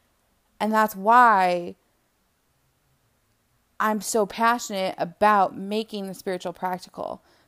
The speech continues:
bringing spiritual principles into the human experience, because why else are we here? So I'm gonna leave it there.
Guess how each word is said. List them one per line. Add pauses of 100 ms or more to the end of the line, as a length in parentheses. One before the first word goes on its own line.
bringing (100)
spiritual (120)
principles
into
the
human
experience,
because (520)
why
else
are
we
here? (4000)
So
I'm
gonna
leave
it
there.